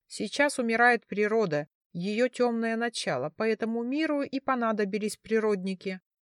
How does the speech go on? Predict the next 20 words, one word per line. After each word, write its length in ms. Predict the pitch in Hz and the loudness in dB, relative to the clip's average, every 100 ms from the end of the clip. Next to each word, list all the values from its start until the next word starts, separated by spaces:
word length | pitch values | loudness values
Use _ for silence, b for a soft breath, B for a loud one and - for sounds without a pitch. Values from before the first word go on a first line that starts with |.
| _ | _
А 120 | - - | -8 -6
что 200 | - 240 | -2 0
происходило 720 | 226 220 - 247 240 262 220 | 2 2 0 -2 0 2 0
двести 400 | 202 233 - 226 | 0 -2 -2 -2
лет 240 | 220 220 | -2 0
назад? 440 | 240 226 180 143 - _ _ | -2 0 0 -2 -6 _ _
Почему 400 | - 208 220 214 | -4 -2 0 0
миру 360 | 208 214 285 320 | 2 2 0 0
понадобился 800 | - 214 233 233 208 226 220 233 | 2 2 2 2 2 0 0 -2
именно 560 | - 220 220 214 220 220 | -2 -2 -2 -2 -2 -2
огонь? 400 | 196 160 151 175 _ _ _ | -2 -4 -4 -6 _ _ _
Кажется, 500 | - 285 285 285 - | 0 0 2 0 0
я 200 | 247 240 | 2 4
по 160 | 240 247 | 4 2
привитой 540 | - 240 233 214 202 | -2 -2 -2 -2 -2
Шейтаром 640 | 190 - 208 - 214 196 196 | -4 -2 -2 0 0 0 -2
привычке 640 | 214 233 285 - - 240 - _ - | -6 -4 -4 -6 -4 -6 -6 _ -8
опять 360 | 254 - 277 | -4 2 2
спросила 560 | - - 233 - 240 233 | 2 -2 -2 0 -2 -2
вслух, 500 | - - 170 - - | -4 -6 -4 -6 -10